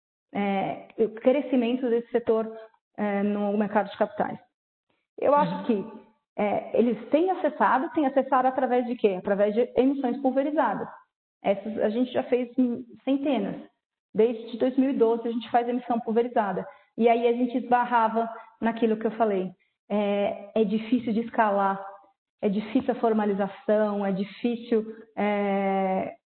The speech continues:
Speaker 1: colocar de pé tudo isso no mesmo dia, na mesma hora. Todos os produtores vão ter que estar com tudo formalizado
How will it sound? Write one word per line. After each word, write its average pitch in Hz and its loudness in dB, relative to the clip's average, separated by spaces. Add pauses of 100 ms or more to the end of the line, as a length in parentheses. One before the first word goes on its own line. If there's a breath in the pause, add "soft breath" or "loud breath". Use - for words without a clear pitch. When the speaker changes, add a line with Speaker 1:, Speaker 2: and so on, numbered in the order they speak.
(480)
Speaker 1:
colocar 262 2
de 226 -2
pé 254 2
tudo 254 0
isso 262 -2
no 240 4
mesmo 302 4
dia, 262 2
na 262 0
mesma 269 2
hora. 240 4
Todos 302 0
os - -20
produtores 247 2
vão 240 -6
ter 262 -2
que - -4
estar 233 0
com 240 -4
tudo 254 -2
formalizado 226 0